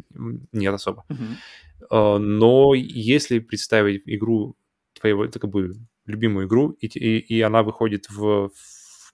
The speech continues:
Speaker 1: после, после причём стольких лет, получается, вообще мол-, мол-, как, никак-, никаких
Speaker 2: Мгм.
Speaker 1: переизданий, не переизданий, ничего, в эпоху, когда мы живём фактически в огромном, как бы, в, в волне ремейков, ремастеров и всего остального.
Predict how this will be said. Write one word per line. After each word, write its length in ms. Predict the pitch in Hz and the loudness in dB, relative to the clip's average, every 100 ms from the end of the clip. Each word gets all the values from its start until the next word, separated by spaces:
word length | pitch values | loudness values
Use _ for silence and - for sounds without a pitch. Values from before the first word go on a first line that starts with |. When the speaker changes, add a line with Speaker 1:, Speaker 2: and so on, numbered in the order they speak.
| _ | _
Speaker 1:
после, 260 | 127 - - | -4 -2 -6
после 220 | 120 117 | -4 -4
причём 400 | 117 - 110 101 _ _ _ _ _ _ _ _ _ _ _ _ 156 | -2 -2 -2 -4 _ _ _ _ _ _ _ _ _ _ _ _ _
стольких 540 | - - 139 - - - | -14 2 2 2 -4 0
лет, 200 | 110 - | 0 0
получается, 460 | 98 - 101 - | -4 -2 -4 -2
вообще 160 | 104 110 | -6 -4
мол-, 200 | 101 98 | -4 -4
мол-, 200 | 110 101 | -6 -6
как, 120 | 101 113 | -6 -6
никак-, 260 | 107 110 | -4 -6
никаких 480 | - 113 110 117 110 - - - | -4 -4 -4 -8 -8 -12 -14 -6
Speaker 2:
Мгм. 120 | 190 | -2
Speaker 1:
переизданий, 520 | 120 104 101 117 123 | -2 -2 0 0 0
не 160 | 135 120 | -2 -2
переизданий, 420 | 117 113 120 139 | 0 2 2 2
ничего, 380 | 127 110 120 135 | 0 0 4 6
в 140 | 104 107 | 6 4
эпоху, 300 | 151 147 139 | 4 4 0
когда 200 | 110 107 | 0 0
мы 100 | 107 | 0
живём 500 | 110 120 123 110 110 | 2 2 2 -2 -12
фактически 580 | 110 117 127 - 117 113 _ - | -14 -10 -10 -6 -8 -8 _ -16
в 140 | 110 110 | -2 0
огромном, 360 | 120 117 107 | 2 0 0
как 160 | - 110 | -4 -14
бы, 160 | 101 98 | -10 -10
в, 380 | 113 110 113 104 | -6 -4 0 0
в 100 | 104 | 6
волне 420 | 120 123 123 113 | 6 6 4 4
ремейков, 460 | 110 117 120 117 117 | 4 2 2 -2 0
ремастеров 480 | 107 110 - 107 - | 0 0 -2 -6 -6
и 20 | |
всего 200 | - 107 | -4 -4
остального. 420 | - 107 139 | -4 -6 -4